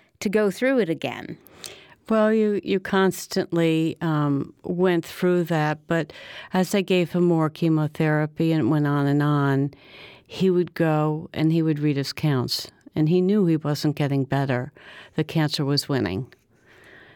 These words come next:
Speaker 2: And then finally one day he said to me, "Mom, am I gonna make it?" And we had all discussed that he wasn't, and we all knew it. And it was the question of, "Are you gonna stop the chemotherapy? At what point do you stop it?"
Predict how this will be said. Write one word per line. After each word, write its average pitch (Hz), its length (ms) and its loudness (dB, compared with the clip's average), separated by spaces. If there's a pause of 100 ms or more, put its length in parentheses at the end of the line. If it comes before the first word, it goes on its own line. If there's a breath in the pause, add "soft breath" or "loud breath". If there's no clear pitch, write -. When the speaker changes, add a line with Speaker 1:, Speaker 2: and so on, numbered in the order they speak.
(180 loud breath)
Speaker 2:
And 175 240 2
then 165 220 4
finally 170 520 2
one 160 300 2
day 147 320 0
he 156 160 -2
said 147 300 -2
to - 120 -2
me, 135 320 0 (100)
"Mom, 147 280 2
am 139 180 2
I 135 100 0
gonna 131 200 -2
make 117 280 -2
it?" - 200 -6 (1000 loud breath)
And 170 200 2
we 170 240 4
had 165 160 2
all 147 240 0
discussed - 760 -4
that 143 140 -2
he 143 80 2
wasn't, 127 680 -4 (160)
and 139 220 2
we 147 180 2
all 143 200 0
knew 131 300 0
it. 101 240 -6 (580 loud breath)
And 151 180 2
it - 80 -2
was 151 200 -4
the 160 60 -2
question 151 600 -2
of, 135 340 0 (880 loud breath)
"Are 170 140 0
you 160 160 0
gonna 156 240 -2
stop - 320 -2
the - 80 -14
chemotherapy? 156 1040 0
At 143 120 -2
what 143 260 -4
point 151 360 0
do 147 100 -4
you 139 60 -2
stop 135 480 -4
it?" 131 280 -4